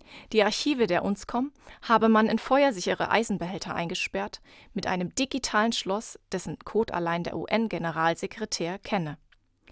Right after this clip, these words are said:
Die Behälter werden erst nach sechzig Jahren,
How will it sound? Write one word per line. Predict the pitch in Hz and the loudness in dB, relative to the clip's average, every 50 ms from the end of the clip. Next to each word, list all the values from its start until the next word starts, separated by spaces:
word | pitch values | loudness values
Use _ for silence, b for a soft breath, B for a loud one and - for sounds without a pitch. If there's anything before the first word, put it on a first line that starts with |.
| B B B B B B B | B B B B B B B
Die | - 233 | 0 6
Behälter | 226 240 226 214 262 269 262 - 214 196 262 - B B B B | 6 6 6 6 2 0 0 0 -4 -6 -6 -10 B B B B
werden | B 180 202 214 214 - - | B 6 8 8 8 6 4
erst | - 196 185 - - - | 0 0 0 0 -2 -2
nach | - 180 180 | -2 -2 -2
sechzig | - - - 269 277 - - - 285 - - | 0 0 0 0 0 -2 -6 -6 -6 -2 0
Jahren, | 269 254 247 226 - 170 165 214 | 2 4 4 2 2 -4 -8 -8